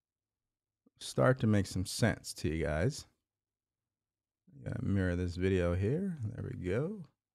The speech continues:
And a little closer. All right. And we're gonna take you guys off YouTube there. All right. Now let's actually take a look at this.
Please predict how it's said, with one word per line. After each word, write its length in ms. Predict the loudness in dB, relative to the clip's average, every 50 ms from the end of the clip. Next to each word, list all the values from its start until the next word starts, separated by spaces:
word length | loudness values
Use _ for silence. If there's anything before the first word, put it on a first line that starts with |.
| _ _ _ _ _ _ _ _ _ _ _ _ _ _ _ _ _ -6
And 800 | -4 -2 0 0 0 0 0 0 0 0 0 0 -2 -2 -4 -6 -10 -12 _ _ _ _ _ _ _ -20 -18 -18 -20 -20 _ _ _ _ _ _ _ _ _ _ _ _ _ _ _ _ _ _ _ _ _ _ _ _ _ -14 -14 -14 -14 -14
a 60 | -14
little 340 | -14 -12 -12 -10 -10 -12 -12
closer. 1400 | -14 -16 -18 -14 -12 -12 -12 -12 -16 -20 _ _ _ _ _ _ _ _ _ _ _ _ _ _ -6 -6 -6 -10 -16 _ _ _ _ _ _
All 120 | -6 -4 -4
right. 160 | -4 -6 -8 -16 -20 _ _ _ _ _ _ _ _ _ _ _ _ _ _ _ _ _ _ -6
And 200 | -4 -2 0 0
we're 120 | 2 2
gonna 300 | 2 0 0 -2 -2 -4 -8 -16 -20 -8
take 220 | -6 -6 -6 -4
you 60 | -4
guys 320 | -2 0 0 0 0 -2 -2
off 220 | -2 -2 -2 -4 -8 -16 -20 _ _ _ _ -20
YouTube 580 | -20 -20 -20 -20 -18 -12 -8 -6 -6 -6 -6 -4
there. 360 | -4 -4 -2 -4 -6 -8 -10 _ _ _ _ _ _ -10 -8
All 80 | -6
right. 240 | -4 -2 -4 -4 -4 -8 _ _ _ _ _ _ _ _ _ _ _ _ _ _ _ _
Now 120 | 2 2
let's 260 | 4 4 4 8 8 8
actually 300 | 8 8 6 2 -2 2
take 240 | 4 4 4 4
a 40 | 4
look 220 | 2 2 2 2 0
at 60 | -4
this. 340 | -4 -4 -4 -6 -8 -10